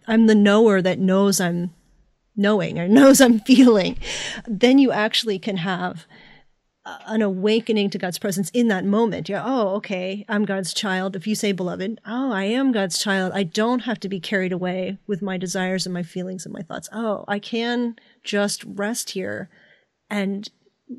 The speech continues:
wait on the Lord." But without that interruption, where, where are you really, you know?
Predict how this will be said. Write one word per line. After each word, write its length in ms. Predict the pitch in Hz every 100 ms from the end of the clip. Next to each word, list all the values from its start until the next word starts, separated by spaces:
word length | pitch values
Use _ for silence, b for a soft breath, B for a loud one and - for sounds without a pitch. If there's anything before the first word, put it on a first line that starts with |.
| 160
wait 420 | 240 202 202 208
on 240 | 208 196 185
the 80 | 175
Lord." 460 | 185 208 185 185 B B
But 80 | -
without 360 | 220 214 233 277
that 140 | 254
interruption, 1040 | 240 226 - 185 214 294 - 175 170 202 214 b b b b b b _ _ _ _ _
where, 300 | 262 226 220
where 220 | 233 226
are 260 | - 220 254
you 320 | 226 202 202
really, 460 | 214 226 240 - -
you 140 | 202
know? 140 | 208